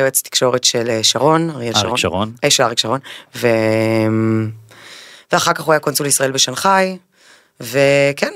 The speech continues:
Speaker 1: הוא, אה, התגלגל המון ממקום של, אה, לא לדעת, ואמר כן להכל.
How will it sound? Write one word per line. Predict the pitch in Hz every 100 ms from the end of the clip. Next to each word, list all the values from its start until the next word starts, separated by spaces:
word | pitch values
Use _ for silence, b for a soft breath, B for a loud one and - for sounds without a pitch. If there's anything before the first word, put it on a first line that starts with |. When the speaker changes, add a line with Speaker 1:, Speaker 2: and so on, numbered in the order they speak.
| -
Speaker 1:
הוא, | 156 156
אה, | - - - - _ -
התגלגל | 139 151 139 190 226
המון | 185 196 233
ממקום | 208 156 143 175 175
של, | 175 208 196
אה, | 160 151
לא | 156
לדעת, | 160 143 139 143
ואמר | 139 156 165
כן | 170 165
להכל. | 151 135 143 127